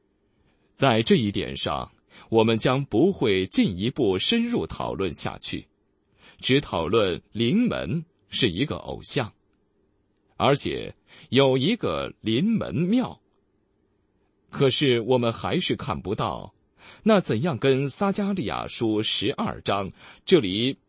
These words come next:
米吉多平原之哈达临门的悲哀联系起来？因此，通过这样查考，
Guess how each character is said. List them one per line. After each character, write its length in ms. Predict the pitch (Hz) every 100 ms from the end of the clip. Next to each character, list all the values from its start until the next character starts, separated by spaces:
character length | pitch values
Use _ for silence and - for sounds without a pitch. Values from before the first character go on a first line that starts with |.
| -
米 300 | 127 131 131
吉 180 | 147 190
多 160 | 233
平 340 | - 101 156 196
原 320 | 82 90 131
之 320 | 123 120 123
哈 320 | - 240 233
达 220 | 135 95
临 420 | 110 101 156 262 196
门 220 | 92 190
的 120 | -
悲 300 | - 202 220
哀 340 | - 214 220 202 _ _ _
联 340 | - 110 87 120
系 220 | - 92
起 140 | -
来？ 240 | 52 50 - _ _ _ _ _ _ _ _ _ _ _ _ -
因 180 | 135
此， 380 | 131 - 82 87
通 200 | - 165
过 200 | 139 113
这 140 | - 247
样 280 | 101 73 -
查 220 | - 98
考， 440 | - 64 57 65